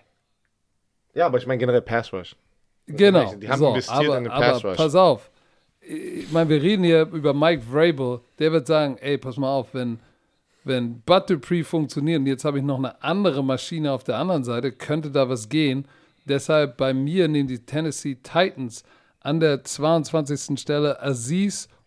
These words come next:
Speaker 2: Ojulari, Outside Linebacker von Georgia, neuneinhalb Sacks gehabt, sechs zwei, zwei fünfzig, ähm, achteinhalb Sacks,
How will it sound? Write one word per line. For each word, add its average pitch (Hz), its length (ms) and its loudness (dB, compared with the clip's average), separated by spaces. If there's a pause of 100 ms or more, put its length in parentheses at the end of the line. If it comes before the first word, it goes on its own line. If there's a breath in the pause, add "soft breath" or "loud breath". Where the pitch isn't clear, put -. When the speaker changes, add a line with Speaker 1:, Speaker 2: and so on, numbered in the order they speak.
(100)
Speaker 2:
Ojulari, 156 960 4 (100)
Outside 160 480 2
Linebacker 143 480 -2
von 127 220 -6
Georgia, 156 580 2 (340 soft breath)
neuneinhalb 151 800 2
Sacks - 420 -4
gehabt, 139 500 -2 (460 soft breath)
sechs 143 400 -2
zwei, 160 320 2
zwei 151 380 -2
fünfzig, - 880 -4 (420)
ähm, 131 800 0 (640)
achteinhalb 156 560 0
Sacks, - 640 0